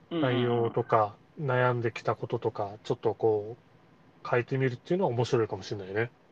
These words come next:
Speaker 1: いいと思いますよ。だから全然、
Speaker 2: いや。
Speaker 1: 多分、話題はさ、俺の場合さ、行かないとさ、書けないけどさ、
Speaker 2: うん。
Speaker 1: 買わなきゃいけない、行かなきゃいけないっていうさ、制約があるけどさ、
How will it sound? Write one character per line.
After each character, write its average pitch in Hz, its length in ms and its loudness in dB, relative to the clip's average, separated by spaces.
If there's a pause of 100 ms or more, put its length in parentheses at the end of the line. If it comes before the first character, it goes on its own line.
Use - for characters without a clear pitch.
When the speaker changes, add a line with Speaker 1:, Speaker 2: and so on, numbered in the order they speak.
(320)
Speaker 1:
い 190 120 2
い 139 40 -2
と 143 80 4
思 131 140 4
い 123 40 0
ま 117 120 -6
す - 100 -16
よ。 - 160 -16 (480)
だ 196 100 4
か 190 100 8
ら 139 60 8
全 214 260 4
然、 220 400 4
Speaker 2:
い - 20 -10
や。 - 80 -
Speaker 1:
多 196 140 6
分、 123 260 -2 (680)
話 151 140 6
題 196 280 8
は 190 80 2
さ、 123 260 0 (360)
俺 160 280 -2
の 269 120 4
場 269 120 8
合 254 80 2
さ、 - 100 -4
行 147 120 -4
か 226 140 0
な 233 80 -2
い 220 60 -6
と 220 100 -10
さ、 151 320 0 (440)
書 165 80 -12
け 208 120 -4
な 180 60 0
い 147 40 4
け 139 60 2
ど 110 160 -6
さ、 - 120 -16
Speaker 2:
う - 40 -14
ん。 - 20 -14 (640)
Speaker 1:
買 165 160 -2
わ 196 140 6
な 202 120 0
き 170 140 0
ゃ 135 80 4
い 123 140 -4 (300)
け 123 120 -10
な 120 120 -8
い、 117 120 -8 (500)
行 123 80 -12
か 156 140 4
な 156 100 4
き 147 80 -2
ゃ 131 60 4
い 113 60 -2
け 120 100 -6
な 117 100 -4
い 113 40 -4
っ - 40 -6
て - 140 -14
い - 40 -10
う - 40 -16
さ、 64 260 -8 (800)
制 165 280 6
約 151 240 8
が 143 100 8
あ 139 40 10
る 135 80 -4
け - 80 -12
ど - 120 -16
さ、 - 140 -20